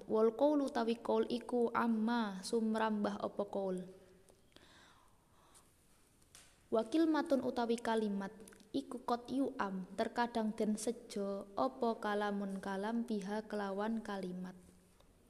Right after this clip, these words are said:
Penjelasan mengenai kalam dan lafadz yang tersusun dari kalam. Kalam ialah lafadz yang memberikan faedah, seperti contoh istaqim. Isim, fi'il, dan huruf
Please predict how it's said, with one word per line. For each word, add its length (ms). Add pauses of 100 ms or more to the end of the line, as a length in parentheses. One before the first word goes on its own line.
(1080)
Penjelasan 560
mengenai 480
kalam 560 (160)
dan 240
lafadz 320
yang 80
tersusun 400
dari 240
kalam. 400 (1120)
Kalam 320
ialah 320
lafadz 320
yang 320
memberikan 400
faedah, 480
seperti 400
contoh 320
istaqim. 640 (1400)
Isim, 480
fi'il, 320
dan 160
huruf 480